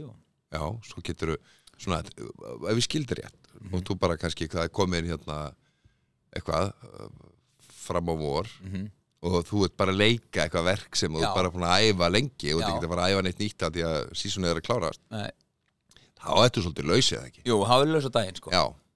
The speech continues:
Speaker 2: já.
Speaker 1: En maður er samt ansi ofta að æfa eitthvað á vorin sem
Speaker 2: Já.
Speaker 1: á frumsýna um haustið.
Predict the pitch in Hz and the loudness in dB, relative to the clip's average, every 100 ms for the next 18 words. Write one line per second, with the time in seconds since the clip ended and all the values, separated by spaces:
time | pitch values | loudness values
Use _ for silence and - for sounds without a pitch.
0 | - 80 71 - _ _ _ 120 117 113 | -4 -2 -2 -6 _ _ _ -2 -2 -2
1 | _ _ _ _ 110 110 107 151 160 151 | _ _ _ _ -10 -6 -4 -6 -6 -8
2 | 120 - 165 160 117 139 - 113 120 127 | -8 -10 -10 -8 -6 -6 -4 -4 -4 -6
3 | 170 151 120 117 - 101 113 117 123 147 | -6 -6 -6 -6 -6 -6 -4 -6 -2 -2
4 | 120 95 - _ - 110 107 - 123 156 | -2 -6 -16 _ -10 -6 -6 -6 -6 -6
5 | - 110 110 113 117 - | -8 -6 -6 -6 -8 -10